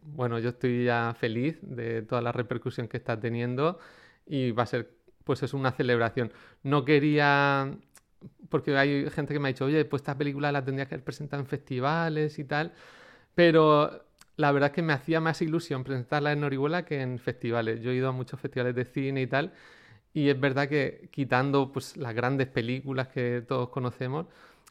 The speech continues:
pues este tipo de propuestas pasan a veces de una manera muy, muy triste, es decir, que, que poca gente se interesa y tal. Y en cambio, creo que el hacer el estreno mundial aquí en Orihuela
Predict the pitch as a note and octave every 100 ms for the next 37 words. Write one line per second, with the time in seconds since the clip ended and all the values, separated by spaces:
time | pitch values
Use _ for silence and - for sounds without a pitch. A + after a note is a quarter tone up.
0 | _ - C#3+ C#3+ D#3 C#3 C3 C#3 C#3 C3+
1 | C#3+ - - C3 D3+ C3+ C3 C3 C3 D3
2 | D3 D#3+ - - - D#3+ D3 C3+ C3+ C#3
3 | C3+ C3 C3 C3+ C3 B2+ B2+ B2 A#2+ -
4 | - C3 C3+ C3 C3+ C3 - C#3 E3 C#3+
5 | C3 B2+ B2+ B2 - - - _ - A#2
6 | - - - D#3+ C#3+ B2 - C3 B2+ A#2+
7 | A#2+ C3 C3+ C#3+ C3+ C#3+ B2+ C#3 E3 -
8 | - - - _ - D3+ C#3 C#3+ C#3 C#3
9 | D3+ D#3+ - - - D3 D#3 C#3 C3 C3
10 | B2+ A#2 - - - D3 C3+ C3 C3 C3+
11 | B2+ C3 C3 C3 A#2+ B2+ B2 A#2+ A#2 A#2+
12 | B2 C#3